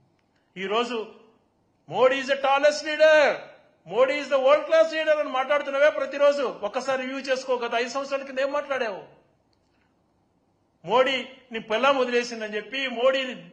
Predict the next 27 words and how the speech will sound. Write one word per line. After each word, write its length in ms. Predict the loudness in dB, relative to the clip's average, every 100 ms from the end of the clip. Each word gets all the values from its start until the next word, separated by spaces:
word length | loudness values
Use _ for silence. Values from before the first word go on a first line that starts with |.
| -4
భయంకరమైనటువంటి 1160 | -2 0 -2 -2 0 2 0 -2 -4 -6 -6 -6
మాటలన్నీ 540 | -4 -4 -4 -8 -6
మాట్లాడేవే, 960 | -4 -4 -4 -4 -4 -2 -4 -6 -14 _ _ _ _ _ _ _ _ _ _ -12
ఎంత 640 | -12 -6 -2 -2 -4 -6
డబుల్ 260 | -4 -2 -2
స్టాండర్డ్స్ 400 | -4 -4 -6 -8
ఉంటాయి 260 | -8 -8
నీకు? 220 | -8 -14 -20 _ _ _ _ _ _ _ _ _ _ _ _ _ _ _ _ -12
ఇన్ని 280 | -6 -4 -6
మాటలు 420 | -4 -2 -2 -2
చెప్పావే, 440 | -4 -4 -2 0 0
అంత 280 | 0 -4 -4
ఎత్తు 400 | -4 -6 -10 -10
తెలుగుదేశం 500 | -10 -6 -6 -6 -4
పార్టీ 240 | -4 -4
ఇంత 240 | -8 -6
పెద్దది, 500 | -4 -6 -8 -8 -14 -10
మాకు 160 | -8 -2
యాభై 260 | 0 0 0
ఏడు 100 | -2
శాతం 320 | -4 -6 -8
అని, 300 | -10 -12 -16 _ _ _
మరి 120 | -8 -8
ఎందుకు 260 | -8 -10
ఒంటరిగా 340 | -10 -8 -6 -6
పోటీ 280 | -6 -8
చేయలేకుండా 680 | -8 -8 -6 -6 -4 -2